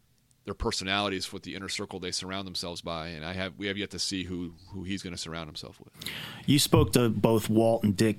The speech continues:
Speaker 2: several, several times, lots of times on the phone, in person, whatnot. Do you see a different approach from each of these guys? Do you think they both see the game the same way, or do you think it's a,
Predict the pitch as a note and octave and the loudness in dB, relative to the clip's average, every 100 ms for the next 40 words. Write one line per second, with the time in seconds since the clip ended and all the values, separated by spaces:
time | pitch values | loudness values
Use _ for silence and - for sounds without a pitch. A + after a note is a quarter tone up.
0 | - - - - - C#3+ A#2 G#2 F#2 - | -4 -2 2 4 4 4 6 4 2 2
1 | B2+ A#2+ F#2 F2+ - G2 F#2 F2+ - - | 4 4 4 0 2 2 4 2 0 2
2 | G#2 A2 - A2+ G#2+ G#2 G2+ G2 G2 - | 2 2 2 2 2 4 4 6 4 2
3 | G2 F#2+ F#2 F#2+ G2 - F#2+ F#2 F#2+ F#2 | 2 4 4 4 4 4 2 4 4 2
4 | F2 - - - G2 G2 G2+ F#2 F#2 - | 2 -4 -14 -4 -2 2 2 0 -4 -8
5 | - - - - - D3 - G#3 E3+ C3+ | -12 -14 -16 -12 0 2 4 6 6 6
6 | C#3+ D#3 A#2 - B2+ B2+ - C#3 C#3 B2+ | 6 6 6 6 6 6 4 6 6 4
7 | C#3+ C#3+ B2+ C#3 C#3 C#3+ - A#2 A2 B2+ | 4 4 4 4 4 2 4 4 6 6
8 | A2 A#2 A2+ G#2+ A#2 A#2+ - C#3+ B2+ A2+ | 8 6 6 6 6 6 4 6 6 6
9 | A#2 A#2+ A#2 - C3 B2+ C#3 B2+ G2+ G#2 | 6 6 6 6 6 6 6 6 4 6
10 | A2 G2+ F2+ | 4 4 2